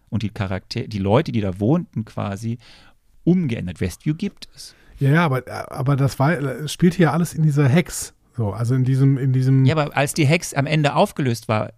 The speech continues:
Speaker 1: Westview gab es vorher und Westview gibt es nachher. Und mittendrin war Westview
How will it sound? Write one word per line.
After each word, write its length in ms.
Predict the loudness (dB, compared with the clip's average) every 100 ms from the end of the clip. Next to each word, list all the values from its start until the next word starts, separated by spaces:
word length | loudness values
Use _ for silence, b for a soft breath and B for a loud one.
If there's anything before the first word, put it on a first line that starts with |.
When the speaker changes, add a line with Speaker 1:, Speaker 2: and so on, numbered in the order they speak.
| _ -6
Speaker 1:
Westview 460 | -2 -2 0 -4 -2
gab 220 | -2 -4 -4
es 100 | -6
vorher 480 | 0 2 2 0
und 140 | -2 -2
Westview 320 | -2 -4 -8
gibt 180 | -8 -10
es 140 | -6
nachher. 480 | -4 -4 -4 -10 -6
Und 160 | -4 -4
mittendrin 560 | -4 -4 -2 -2 0
war 160 | -2 0
Westview 500 | -2 -2 -2 0